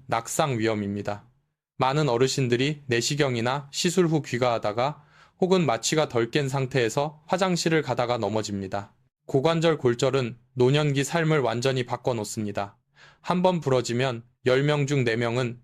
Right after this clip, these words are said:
일 년 이내에 큰 병을 겪고 다시는 예전처럼 걷지 못하는 경우가 많습니다. 그런데 이 모든 출발점이 무엇이었습니까? 증상도 없는데 검사를 한 것입니다. 몸은 그대로였는데 의료 개입이 인생의 균형을 무너뜨린 겁니다.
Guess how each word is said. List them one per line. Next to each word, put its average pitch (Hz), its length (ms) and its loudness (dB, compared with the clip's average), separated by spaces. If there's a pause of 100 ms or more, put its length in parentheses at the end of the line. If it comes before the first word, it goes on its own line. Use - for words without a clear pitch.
(140)
일 127 180 2
년 156 220 2
이내에 120 320 0
큰 196 240 0
병을 143 260 0
겪고 110 540 -4 (280)
다시는 143 480 0
예전처럼 135 600 0
걷지 123 320 -4
못하는 123 400 -2
경우가 113 380 -2
많습니다. 104 640 -6 (240)
그런데 165 400 2
이 143 140 0
모든 135 320 2
출발점이 160 540 0
무엇이었습니까? 113 1000 -2 (280)
증상도 147 500 0
없는데 117 380 0
검사를 131 480 -2
한 139 100 -2
것입니다. 107 600 -4 (540)
몸은 135 420 2
그대로였는데 113 960 0 (300)
의료 139 340 4
개입이 120 560 -2 (240)
인생의 139 500 0
균형을 123 400 -2
무너뜨린 123 480 -2
겁니다. 101 540 -4